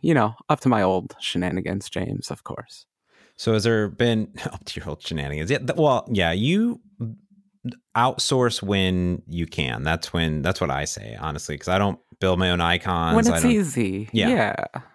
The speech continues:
Speaker 1: I mean, that, that's just obvious stuff to outsource. Yeah.
Speaker 2: Yeah.
Speaker 1: Who, who wants to draw an icon?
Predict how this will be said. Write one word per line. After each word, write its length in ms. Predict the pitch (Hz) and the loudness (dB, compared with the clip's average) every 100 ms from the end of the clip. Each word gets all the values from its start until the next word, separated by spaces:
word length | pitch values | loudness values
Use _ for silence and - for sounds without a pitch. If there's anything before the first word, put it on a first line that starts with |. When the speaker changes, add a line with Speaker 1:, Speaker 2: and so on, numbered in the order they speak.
| _ _ _ _ _ | _ _ _ _ _
Speaker 1:
I 40 | 165 | 2
mean, 140 | 165 | 4
that, 200 | 160 - | 2 2
that's 180 | 190 - | 0 0
just 240 | - - - | -2 -2 0
obvious 440 | 98 98 - - - | 0 2 -2 -6 -6
stuff 300 | - - - | -6 -6 -4
to 60 | |
outsource. 560 | - - - - - - | -4 -4 -8 -10 -12 -6
Yeah. 160 | - - - | -4 -4 -6
Speaker 2:
Yeah. 240 | 120 - - | -10 -12 -4
Speaker 1:
Who, 120 | 135 | -4
who 260 | 120 127 127 | 0 2 2
wants 240 | 117 - | 0 -2
to 80 | - | -2
draw 160 | - - | 0 0
an 60 | |
icon? 320 | - - - | -4 -8 -12